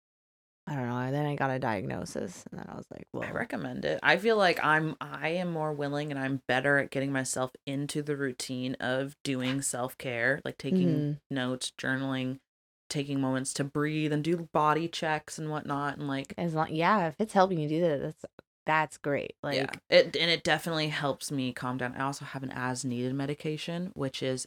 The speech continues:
Speaker 2: a hypertension medication that is meant to just basically open up the capillaries in your blood vessels,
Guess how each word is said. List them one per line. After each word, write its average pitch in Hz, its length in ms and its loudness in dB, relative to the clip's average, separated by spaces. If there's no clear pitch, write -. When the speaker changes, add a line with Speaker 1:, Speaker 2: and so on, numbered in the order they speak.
Speaker 2:
a 120 80 -10
hypertension 135 680 -4
medication 135 600 -4
that 127 120 -4
is 123 120 -6
meant 127 280 -4
to 131 100 -8
just - 300 -8
basically 127 480 -4
open 127 240 -2
up 123 140 -4
the - 60 -8
capillaries 143 840 0
in 131 160 -2
your 127 100 -4
blood 135 260 -2
vessels, 214 460 -2